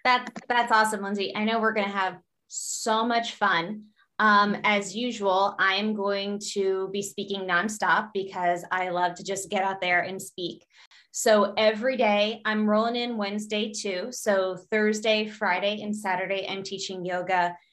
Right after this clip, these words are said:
every single day. Um, I think it's gonna be around ten o'clock in the morning, and it's gonna graduate up. So one of the things that I have talked about for years with my clients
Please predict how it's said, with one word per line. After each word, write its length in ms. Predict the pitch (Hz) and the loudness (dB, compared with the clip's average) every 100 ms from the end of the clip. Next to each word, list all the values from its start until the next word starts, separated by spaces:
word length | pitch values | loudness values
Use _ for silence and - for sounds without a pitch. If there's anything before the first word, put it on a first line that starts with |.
| _ _ _ - | _ _ _ 0
every 340 | 208 202 233 | 0 2 0
single 400 | 220 214 202 196 | 0 0 2 2
day. 460 | 190 165 175 240 - _ - | 0 0 0 -2 -12 _ -2
Um, 420 | 208 202 190 190 | 4 4 4 0
I 180 | - 190 - | -4 -10 -2
think 160 | 294 | -2
it's 140 | 320 - | -2 -2
gonna 160 | 262 | -2
be 120 | 254 247 | 0 2
around 300 | 226 220 214 | 2 0 -2
ten 180 | 214 | -2
o'clock 380 | 214 214 214 208 | -4 0 0 0
in 80 | 220 | -4
the 80 | 226 | -2
morning, 560 | 214 190 190 185 196 190 _ _ _ _ _ - | -2 -2 -4 -6 -10 -14 _ _ _ _ _ -2
and 140 | 233 | 2
it's 120 | 220 | 2
gonna 260 | 214 220 214 | 2 2 2
graduate 600 | 202 202 196 196 190 180 | 0 0 0 -2 -4 -2
up. 280 | 202 180 - | 2 2 2
So 520 | - 220 202 185 170 - _ _ _ _ | -6 0 0 0 -2 -10 _ _ _ _
one 320 | - 208 254 302 | -14 -4 -2 0
of 60 | |
the 120 | 330 | -2
things 280 | 320 247 233 | -2 -2 0
that 220 | 220 196 - | -2 -2 -2
I 220 | 196 208 | -2 -2
have 280 | 208 202 185 | 0 -2 -2
talked 300 | - 196 196 | -2 -2 -2
about 320 | 190 185 180 | -6 -6 -6
for 300 | - 208 196 | -10 -4 -4
years 640 | 196 190 180 208 208 202 - | -4 -10 -2 0 0 -2 -6
with 180 | 190 196 | -8 -6
my 140 | 185 | -6
clients 480 | 185 190 185 180 | -6 -8 -6 -10